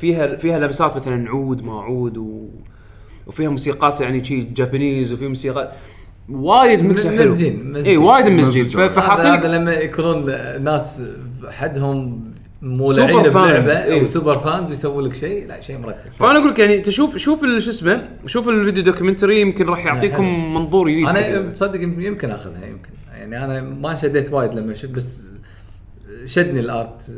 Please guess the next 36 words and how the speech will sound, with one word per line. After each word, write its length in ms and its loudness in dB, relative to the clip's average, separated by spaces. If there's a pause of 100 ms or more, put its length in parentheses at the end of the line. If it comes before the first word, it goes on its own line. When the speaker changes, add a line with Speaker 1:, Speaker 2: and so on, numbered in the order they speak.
(280)
Speaker 2:
ستايل. 380 -6
Speaker 1:
أنا 140 6
أشوفها 280 2
الصراحة 340 2
تستاهل، 440 4
يعني، 240 2
Speaker 2:
آه. 40 -10
Speaker 1:
كلعبة 360 2
كلاسيكية 500 0
تر-، 200 -4
Speaker 2:
إيه. 60 -8
Speaker 1:
تر-، 140 -6
تر-، 140 -6
ترجع 320 -6
بهالطريقة، 640 -2 (320)
وايد 240 2
تستاهل. 380 -6 (380)
وسعرها، 260 2
Speaker 2:
ممتاز. 300 6
Speaker 1:
يعني، 180 0
Speaker 2:
ممتاز. 380 -10 (320)
آه، 20 -2
إذا، 320 -2
إذا 200 0
Speaker 1:
مو 60 -2
Speaker 2:
كذا، 240 4
Speaker 1:
غالي. 180 6
Speaker 2:
عيل، 100 -4
عيل، 220 -6
خل 200 -2
أنا 200 -2
أقول 200 -4
انطباع 360 -4
سريع 400 -2
على 80 -6
ال-، 840 -10